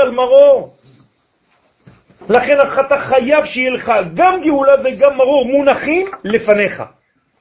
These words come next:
אני רואה שיש מרור, אני רואה שיש בעיות בחיים האלה, אבל אני רואה שהכל הולך לכיוון של טוב.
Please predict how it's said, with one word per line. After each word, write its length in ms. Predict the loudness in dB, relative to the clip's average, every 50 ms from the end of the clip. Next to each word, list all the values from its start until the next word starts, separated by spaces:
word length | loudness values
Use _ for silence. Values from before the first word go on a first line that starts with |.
| _ _ _ _ _ _ _ _ _ _ _ _ _ _ _ _ _ _ _ _ _ _ _ _ -2
אני 200 | 0 2 2 2
רואה 360 | 2 2 2 2 2 0 0
שיש 360 | 0 0 0 0 0 0 -2
מרור, 440 | -2 -2 0 2 2 2 2 2 0
אני 120 | -2 0
רואה 180 | 0 2 0 0
שיש 280 | 0 0 0 0 0 0
בעיות 400 | 0 0 0 2 0 0 0 0
בחיים 420 | 0 -2 -2 -4 -6 -6 -6 -6 -6
האלה, 340 | -6 -4 -4 -4 -6 -6 -6 -8 -14 -20 -20 _ _ _ _ _ _ _ _ _ _ _ _ _ _ _ _ _ _ _ _ _ _ _ _ _ _ _ -14
אבל 180 | -8 -6 -6 -4
אני 160 | -4 -4 -4
רואה 160 | -4 -4 -4
שהכל 520 | -4 -4 -4 -4 -4 -4 -2 0 0 0
הולך 380 | 0 0 -2 -4 -4 -6 -8 -10
לכיוון 440 | -12 -14 -12 -12 -12 -12 -12 -14 -14
של 240 | -14 -16 -18 -16 -12
טוב. 260 | -12 -12 -12 -12